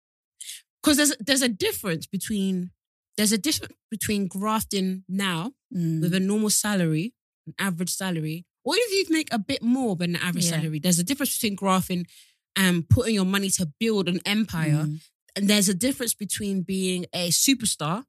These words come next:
Speaker 2: Yeah.
Speaker 1: and having such big capital and
Speaker 2: Mm-hmm.
Speaker 1: also, like you said, being in spaces
Speaker 2: Yeah.
Speaker 1: where you can tap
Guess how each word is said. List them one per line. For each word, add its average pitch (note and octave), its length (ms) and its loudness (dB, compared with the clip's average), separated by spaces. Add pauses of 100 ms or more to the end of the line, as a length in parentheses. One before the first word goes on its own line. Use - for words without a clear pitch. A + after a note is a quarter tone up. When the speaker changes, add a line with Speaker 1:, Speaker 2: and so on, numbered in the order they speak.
Speaker 2:
Yeah. D3 260 -6 (180)
Speaker 1:
and F#3 140 2
having F#3 280 -6
such - 260 -8 (320)
big C#4 240 0
capital A3 640 -2 (120)
and E3+ 120 2
Speaker 2:
Mm-hmm. F3+ 180 2
Speaker 1:
also, C#4+ 320 0
like G3+ 140 -2
you G#3 80 -4
said, G3 240 -2 (420)
being B3 240 4
in G3+ 180 2
spaces C4+ 960 0
Speaker 2:
Yeah. F#3+ 340 -6
Speaker 1:
where A3 180 2
you G3 180 0
can F#3+ 280 -6
tap - 280 2